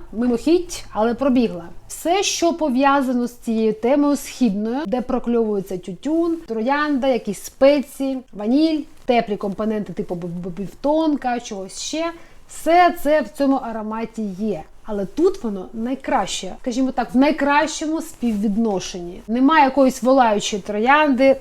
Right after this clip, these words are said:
задужої дози тютюну або занадто солодкої ванілі. Тут все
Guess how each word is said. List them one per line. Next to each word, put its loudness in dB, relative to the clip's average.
задужої 0
дози -4
тютюну 2
або 4
занадто 2
солодкої -4
ванілі. -6
Тут 2
все -2